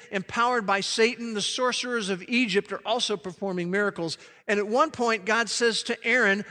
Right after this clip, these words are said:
"I want you to throw down Moses' staff," you know, the, the stick that he would use.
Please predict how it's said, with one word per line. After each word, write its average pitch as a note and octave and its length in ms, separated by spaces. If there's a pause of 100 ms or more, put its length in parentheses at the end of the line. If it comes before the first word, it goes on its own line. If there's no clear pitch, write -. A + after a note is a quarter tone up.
(180)
"I G#3+ 120
want A#3+ 240
you A3 60
to G3+ 100
throw B3+ 340
down B3 420
Moses' G3+ 480
staff," F#3+ 640
you F#3 80
know, F#3+ 180
the, E3+ 220 (160)
the F#3+ 80
stick - 420 (160)
that F#3 120
he G3+ 160
would F#3 160
use. F3+ 600